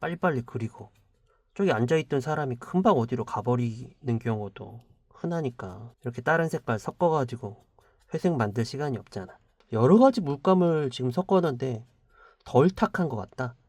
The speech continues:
이 물감이, 이 안료는 좋은 건가 보다. 안료는 좋은 건가 봐. 전문가용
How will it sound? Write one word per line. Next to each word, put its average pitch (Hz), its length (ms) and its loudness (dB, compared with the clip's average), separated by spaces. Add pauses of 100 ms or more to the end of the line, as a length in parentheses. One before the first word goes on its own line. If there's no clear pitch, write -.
이 110 80 -6
물감이, 120 800 0
이 110 100 -8
안료는 135 540 0
좋은 147 320 0
건가 120 220 0
보다. - 260 -16 (220)
안료는 160 460 2
좋은 160 280 4
건가 127 280 0
봐. 95 180 -14 (220)
전문가용 120 840 -2